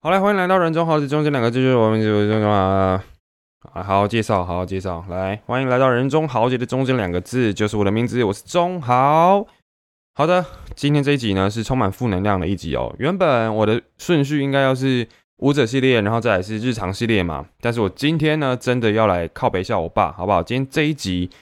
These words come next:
的内容就是要来靠北一下我爸。但是，呃，在靠北我爸之前，刚才就真的就是，哦，路上真的超多三宝的。我，我今天早上去学校，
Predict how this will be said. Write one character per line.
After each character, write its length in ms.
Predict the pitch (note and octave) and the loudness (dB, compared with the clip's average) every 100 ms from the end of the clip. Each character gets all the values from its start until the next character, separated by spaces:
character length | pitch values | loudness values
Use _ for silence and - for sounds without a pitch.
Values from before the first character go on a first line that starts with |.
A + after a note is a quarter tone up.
| _ _ _ _ - | _ _ _ _ -4
的 100 | A#2+ | -2
内 140 | C#3 | 0
容 280 | A2 F#2+ G2 | 2 0 -2
就 160 | G#2+ A#2 | -2 -2
是 140 | A#2+ | 0
要 80 | G2 | 0
来 80 | F#2+ | 0
靠 180 | B2 | -2
北 200 | G2+ E2+ | -2 -2
一 40 | F2+ | -2
下 160 | G#2+ | 0
我 140 | F2 D2+ | 0 0
爸。 380 | G#2 F2 D2+ _ | 0 -2 -6 _
但 160 | C#3 A2+ | -4 -4
是， 360 | G#2+ A#2+ E2+ F#2+ _ _ _ _ _ | 0 0 0 -4 _ _ _ _ _
呃， 140 | G#2 G2 | -4 -2
在 140 | - | -2
靠 140 | C#3+ C#3 | -2 0
北 100 | A2 | 0
我 100 | F#2 | 2
爸 160 | A#2 | 0
之 140 | G#2 A2 | 0 -4
前， 180 | G2+ | -6
刚 160 | F2 G#2+ | -4 -2
才 320 | A2 F#2+ F#2 F2 | 0 -2 -2 -4
就 120 | G#2+ | -6
真 160 | G#2+ | -4
的 80 | G2 | -2
就 140 | F2 G2 | -2 -2
是， 180 | G2+ - | -2 0
哦， 200 | F#2+ F2 _ _ _ _ | 0 0 _ _ _ _
路 140 | C3 B2+ | -2 0
上 200 | B2 A#2+ | 0 -2
真 100 | A#2+ | -4
的 80 | A2 | -4
超 240 | - G#2+ | 0 0
多 100 | G#2 | 0
三 200 | G#2 F#2+ | 0 -2
宝 160 | F2 D2 | 0 -2
的。 120 | C2 | -2
我， 400 | E2+ F2 D2+ - | 0 0 -2 -4
我 100 | F#2 | -6
今 100 | F#2+ | -4
天 80 | C#3 | -2
早 160 | C3 G2 | -2 -2
上 160 | A2 | -2
去 80 | A2 | -4
学 160 | A2 F#2+ | -6 -4
校， 320 | G#2 F#2 | 0 0